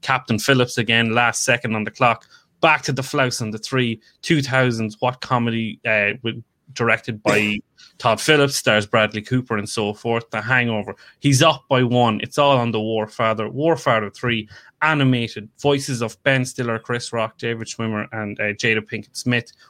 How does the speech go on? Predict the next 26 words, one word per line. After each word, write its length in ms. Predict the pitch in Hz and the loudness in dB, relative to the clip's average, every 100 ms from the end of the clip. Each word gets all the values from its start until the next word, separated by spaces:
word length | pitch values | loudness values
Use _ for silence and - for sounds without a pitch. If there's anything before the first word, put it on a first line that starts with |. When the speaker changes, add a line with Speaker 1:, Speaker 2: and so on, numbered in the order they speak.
| - | 0
Speaker 1:
What 220 | 123 131 | 2 2
movie? 460 | 120 120 113 110 107 _ _ | 2 2 0 -2 -6 _ _
He 80 | 113 | -4
says 440 | - 180 175 139 - | 2 4 4 0 -8
pre-Zootopia. 1160 | - 175 208 196 185 214 214 208 226 240 240 285 - - - - | 4 6 8 6 6 6 8 6 6 4 0 0 -8 -20 -10 2
Uh, 420 | 147 147 143 139 - | 6 6 6 4 0
<laughs> 100 | 143 | -6
unfortunately, 1040 | 156 208 214 294 - 233 214 214 185 185 | 0 4 6 6 4 6 6 4 0 0
the 160 | 160 156 | -2 -6
answer 300 | 151 156 127 | -6 -6 -8
is 120 | 123 | -6
Madagascar. 840 | 127 123 120 147 151 - 165 156 160 - _ | -4 -4 -4 -2 -2 -4 -4 -4 -4 -12 _
And 140 | 127 151 | 0 2
then 140 | 170 | 2
it's 120 | 165 | 2
all 220 | 170 160 139 | 2 2 2
on 120 | 123 | -2
the 60 | |
five, 540 | - - 131 127 123 - _ - | -6 -2 0 0 -2 -8 _ -6
the 120 | 131 | 0
Oscars. 460 | 135 135 - 120 - | 0 -2 -6 -8 -6
Again, 300 | 131 147 127 | 0 2 2
I 40 | |
love 320 | 127 156 170 | 2 2 2
this 200 | 135 123 | -4 -8
question. 420 | - 117 - - | -6 -8 -8 -14